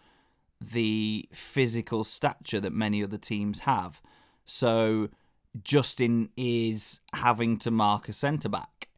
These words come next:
And, and that's just the way it is. That's how it has to be, because we haven't got anybody else. Justin's not bad in the air, but he's not as powerful as a centre-back. So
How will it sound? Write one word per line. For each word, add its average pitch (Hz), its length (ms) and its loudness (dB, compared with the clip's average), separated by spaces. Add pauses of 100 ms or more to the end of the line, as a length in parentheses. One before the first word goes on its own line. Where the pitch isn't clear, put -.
(520)
And, 110 320 -2
and 113 160 -2
that's 117 220 -4
just 110 220 -2
the 110 100 -2
way 107 220 0
it 107 60 -2
is. 135 180 0
That's - 180 -4
how 107 220 -6
it - 60 -10
has 107 220 -4
to - 60 -12
be, 110 220 -2
because 110 420 -4
we 117 80 -2
haven't 117 220 -2
got 120 140 2
anybody 123 420 0
else. 151 180 0
Justin's 107 460 -6
not 85 180 -6
bad 151 180 6
in 120 100 0
the 104 120 -4
air, 110 240 -4 (720)
but 120 160 0
he's 117 140 2
not 131 140 4
as 107 80 -2
powerful 110 440 0
as 104 80 -2
a 104 80 -4
centre-back. 123 680 -2
So 113 440 0